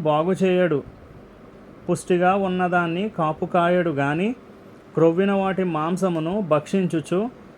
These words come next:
వాటి డెక్కలను తుత్తినీయులుగా చేయుచుండును.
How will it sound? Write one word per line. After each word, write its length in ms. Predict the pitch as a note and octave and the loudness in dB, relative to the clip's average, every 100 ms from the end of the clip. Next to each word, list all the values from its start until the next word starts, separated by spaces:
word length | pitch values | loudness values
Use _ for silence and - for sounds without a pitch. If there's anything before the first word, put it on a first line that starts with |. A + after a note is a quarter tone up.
| - | -6
వాటి 300 | C#3+ D#3+ F3 D3+ | 0 2 2 0
డెక్కలను 640 | C#3+ C#3 - F#3+ F3 E3 G#3 | -2 -2 0 0 0 -2 -4
తుత్తినీయులుగా 920 | F3+ D#3 F#3 F3 F3+ G3 F#3 D#3 E3+ G#3+ | -4 -2 0 0 2 2 2 0 -2 -4
చేయుచుండును. 760 | - F3 F#3 G3 F#3+ F#3 F3 | 0 2 2 2 2 2 2